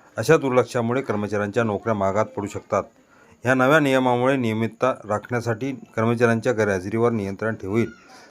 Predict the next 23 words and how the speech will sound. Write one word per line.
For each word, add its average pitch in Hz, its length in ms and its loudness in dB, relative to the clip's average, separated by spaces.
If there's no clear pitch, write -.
एवढ्या 135 320 8
रजेला 120 260 2
राजीनामा 113 640 0
म्हणायचे 107 580 -2
एका 110 240 2
प्रश्नाच्या 107 520 -2
उत्तरात 107 340 0
असे 101 340 -4
म-, 98 120 -6
सांगण्यात 98 340 -4
आले 104 200 -2
की, 98 240 -6
पाच 127 240 4
वर्षापेक्षा 143 540 -2
जास्त 127 400 0
काळ 131 160 2
सतत 117 360 -2
गैरहजर 113 360 4
राहणे 107 240 2
म्हणजे 113 260 0
कर्मचाऱ्याने 104 680 0
सरकारी 113 460 2
रजेच्या 104 460 2